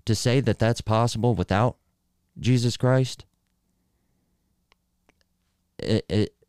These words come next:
there's no way. It won't happen. Now, this is a whole different argument. I'm sure we can say, you know, we, we might be able to salvage something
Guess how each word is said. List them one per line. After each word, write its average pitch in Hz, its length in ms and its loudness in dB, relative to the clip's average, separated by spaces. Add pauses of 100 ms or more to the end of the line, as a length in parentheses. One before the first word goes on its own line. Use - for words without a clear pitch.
(340)
there's 107 260 2
no 113 140 2
way. 117 320 -2 (760)
It 113 80 2
won't 113 280 0
happen. 123 420 -2 (2750)
Now, 110 400 2 (260)
this 127 180 2
is 123 100 2
a 107 80 2
whole 120 200 4
different 120 380 0
argument. 110 600 2 (1040)
I'm 101 160 2
sure 104 360 2
we 107 160 -2
can 98 200 -2
say, 95 440 0 (920)
you 92 180 2
know, 95 220 4
we, 98 220 0
we 98 180 2
might 107 260 2
be 98 120 0
able 95 260 2
to - 180 -2
salvage 85 440 0
something 104 600 0